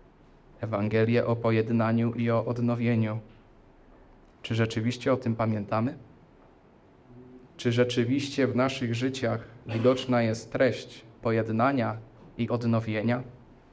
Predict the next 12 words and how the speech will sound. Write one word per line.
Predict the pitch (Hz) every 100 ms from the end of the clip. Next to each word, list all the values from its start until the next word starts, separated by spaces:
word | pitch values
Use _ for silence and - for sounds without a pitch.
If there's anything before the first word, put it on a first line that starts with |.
| - - - - - -
Czy | - 143 135
żyjemy | 127 131 202 160 107 - - - -
tą | 113 113
wiarą? | 110 101 98 - - - - - - - - - - - - - - - - - - -
Czy | 117
przejawia | 113 107 110 123 120
się | - 120
to | 117 117
na | 110
co | 113 139
dzień? | 117 107 107 110 - - - - - - - - - - - - - - - - - - - - -
Siostry, | 127 135 135 131 127